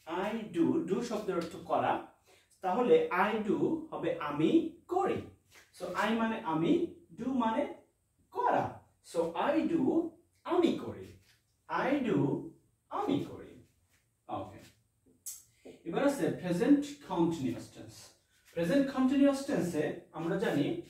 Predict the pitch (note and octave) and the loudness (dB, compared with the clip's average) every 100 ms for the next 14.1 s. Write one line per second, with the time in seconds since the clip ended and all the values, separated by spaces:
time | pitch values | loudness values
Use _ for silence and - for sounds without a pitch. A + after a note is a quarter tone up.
0 | - _ _ _ D3+ D3+ D3 D#3+ E3+ E3+ | -18 _ _ _ 0 2 2 -2 -6 -4
1 | E3+ F3 F3 E3+ E3+ E3 E3+ E3+ E3+ - | -4 -2 -2 0 -2 -2 -4 -4 -6 -4
2 | E3+ E3 D#3+ - D3+ C#3+ C#3+ C#3 - C3+ | 2 2 2 -4 -4 2 2 0 -4 -4
3 | B2+ C3 - D#3+ D#3+ D3 C#3+ C#3+ - C3+ | -2 -2 -4 -6 -4 0 0 0 -2 -2
4 | - D#3+ G3 D3+ C#3 - - _ _ D#3 | -2 -2 0 0 0 -2 -10 _ _ -2
5 | E3+ G3 G3 G#3 G3+ A3+ G3 C3+ C3 E3+ | 2 2 0 0 0 2 4 4 4 2
6 | - - B3 - - A2+ B2+ C3+ C#3+ G3+ | 0 -2 -4 -4 -10 -6 -2 -2 -2 -2
7 | C4+ - B2+ A2+ G#2+ G#2 G2+ - - _ | -2 -4 -6 -4 -4 -6 -12 -16 -20 _
8 | B2 C#3+ D3 E3+ - - - - - _ | -4 -4 -2 -2 -2 -4 -16 -20 -20 _
9 | A#2+ A2 A#2+ B2 - - B2 A#2+ G#2+ A2 | -14 -8 -6 -4 -6 -6 -6 -6 -6 -8
10 | D#3 A#3 A3+ - B3+ B3+ B3 A#3+ A#3 C#3 | -8 -4 0 4 4 4 2 2 4 4
11 | - - - - - _ E3 D#3+ C3+ C4 | 0 -4 -16 -20 -20 _ 0 2 2 4
12 | C#4+ - - _ - E3+ C#3 B2+ C3 - | 4 2 -12 _ -6 2 4 4 2 -2
13 | - - - _ _ _ F3+ - - - | -12 -20 -20 _ _ _ -2 2 2 0